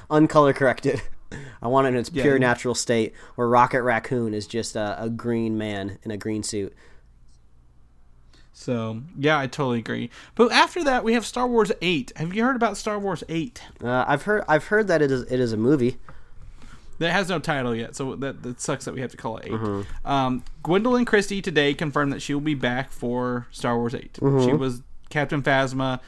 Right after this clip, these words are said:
Speaker 2: the, one of the more underrated, overrated, overrated characters in the film, we feel.
Speaker 1: <laughs> Yeah, uh, we'll get a little bit more Chrome Trooper. Uh, I always thought it was a,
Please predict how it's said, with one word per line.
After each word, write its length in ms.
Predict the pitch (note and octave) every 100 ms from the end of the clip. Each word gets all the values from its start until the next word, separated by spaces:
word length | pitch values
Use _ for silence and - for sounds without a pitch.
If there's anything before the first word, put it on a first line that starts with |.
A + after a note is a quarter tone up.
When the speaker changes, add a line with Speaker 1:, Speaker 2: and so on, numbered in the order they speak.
| - - - -
Speaker 2:
the, 380 | C3+ C#3 C3+ C3+
one 140 | D3+
of 80 | D3
the 240 | C#3+ C#3
more 560 | C3 C3+ C#3+ C#3+ C#3 C3+ D3
underrated, 640 | D3 C3 B2+ C#3 D3 C#3+
overrated, 720 | C3+ C#3 D3+ D3+ D3+ D3+ D3+ - - - - C3+
overrated 540 | C3+ C#3+ C#3 C#3+ C#3
characters 420 | - D3 - C#3+
in 100 | D3+
the 60 | D3
film, 220 | D#3+ D#3
we 100 | D3+
feel. 280 | D#3 D#3+ -
Speaker 1:
<laughs> 40 |
Yeah, 460 | C3 B2+ A#2+ C3 B2+
uh, 60 |
we'll 180 | C#3+ F#3+
get 140 | G#3 A#3
a 40 |
little 140 | G#3 F#3
bit 120 | D3+
more 160 | D#3
Chrome 300 | C#3+ D3 C3+
Trooper. 460 | C3 C3+ B2+ B2+ B2 - - - -
Uh, 180 | B2+ A#2+
I 140 | C3+
always 220 | D3+ C#3+ -
thought 160 | C#3
it 80 | B2+
was 140 | B2
a, 100 | A#2+